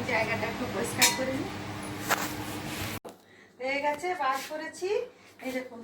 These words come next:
সেদ্ধও হয়েছে খুব সুন্দর। এই যে দেখছেন, এই দেখুন, খুব সুন্দর সেদ্ধ হয়েছে এটা। হুম, একটু হাতটা ধুয়ে দিই একটু। এবার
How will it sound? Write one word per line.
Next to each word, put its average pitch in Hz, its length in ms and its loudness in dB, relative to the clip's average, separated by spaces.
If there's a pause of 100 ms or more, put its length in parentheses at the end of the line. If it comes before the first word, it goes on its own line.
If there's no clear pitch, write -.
সেদ্ধও 269 400 2 (120)
হয়েছে 285 260 0 (140)
খুব 294 120 -4 (140)
সুন্দর। 277 440 4 (320)
এই 220 100 -6
যে 220 120 -4
দেখছেন, 453 280 -4 (100)
এই 226 100 0
দেখুন, 214 200 -10 (460)
খুব 269 200 -12
সুন্দর 269 280 0 (100)
সেদ্ধ 254 240 -4 (140)
হয়েছে 302 340 2 (680)
এটা। 277 200 2 (600)
হুম, 403 280 -8 (3000)
একটু 220 180 -16 (100)
হাতটা 214 320 -10 (100)
ধুয়ে 240 300 -2
দিই 214 160 -2
একটু। - 180 -8 (3750)
এবার 262 180 2